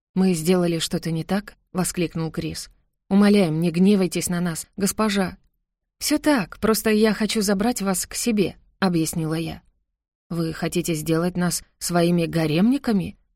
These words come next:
аж расправил плечи Эндрю. А Крис удивлённо застыл. "Да", —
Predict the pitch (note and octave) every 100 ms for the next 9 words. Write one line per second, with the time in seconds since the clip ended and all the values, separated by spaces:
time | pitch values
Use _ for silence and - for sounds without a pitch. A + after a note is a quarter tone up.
0 | - G#3 - G3+ F#3 - F3+ E3 D#3+ F#3+
1 | G#3+ F#3+ - D#3 D3 D#3+ _ _ _ -
2 | G3+ A3+ C#4 B3+ - G#3 G3+ G#3 F#3+ E3+
3 | G3+ - - - _ _ _ G3 F#3+ G3
4 | A#3+